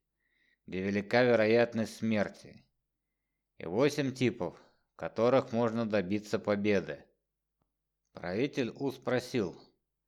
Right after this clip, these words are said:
«Каковы эти десять смертельных местностей?» Тайгун ответил ему так: Если, продвинувшись вперед, они не имеют пути отхода,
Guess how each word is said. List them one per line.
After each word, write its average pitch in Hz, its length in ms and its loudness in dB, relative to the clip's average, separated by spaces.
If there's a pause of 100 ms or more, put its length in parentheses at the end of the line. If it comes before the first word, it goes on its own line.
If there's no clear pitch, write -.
(300)
«Каковы 135 520 -2
эти 135 200 -4
десять 120 380 -2
смертельных 113 680 -2
местностей?» 107 920 -6 (1040)
Тайгун 123 540 0
ответил 107 560 0
ему 104 200 0
так: 87 460 -6 (1160)
Если, 107 600 0 (440)
продвинувшись 117 720 -4
вперед, 135 500 4 (640)
они 101 300 -2
не 120 160 2
имеют 120 340 2
пути 110 320 0
отхода, 117 640 2